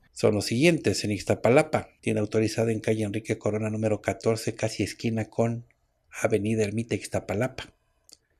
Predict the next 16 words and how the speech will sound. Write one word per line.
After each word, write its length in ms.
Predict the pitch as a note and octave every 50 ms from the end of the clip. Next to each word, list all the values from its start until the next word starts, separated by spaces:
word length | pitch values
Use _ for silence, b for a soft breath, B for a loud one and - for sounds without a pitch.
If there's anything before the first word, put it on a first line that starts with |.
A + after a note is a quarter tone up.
| _ _ _ _ _ _ _ _
a 160 | - G#2+ - -
pocos 320 | G#2 - - A2 G#2+ -
pasos 540 | - - G#2 - - A2 G#2+ - - - - _ _
y 160 | - D3 A#2+
a 60 | G2 F2+
espaldas 640 | - - - - A2+ A2+ G#2 G#2+ C3+ D3 - -
de 100 | - A2
la 80 | G2 F#2
estación 480 | - - - G#2 G2 - - A#2 A2 G2+
del 140 | G2 F#2
metro, 280 | G2 A2 A#2 A#2 - G#2+
estación 380 | F#2+ - - G#2+ - - G#2+ G#2
Ixtapalapa. 800 | G2+ - - - G#2 - - G2 G2+ A#2+ A#2+ - - - - _ _ _ _ _ _ _ _ - B B B B B B B B B B B -
Teléfono 420 | - A2 G#2+ G#2 - A#2 A2 G2+
para 160 | - G#2 G2+ G#2+
informes, 720 | G#2+ G2+ - - B2+ C3+ C#3+ D#3 - - - - -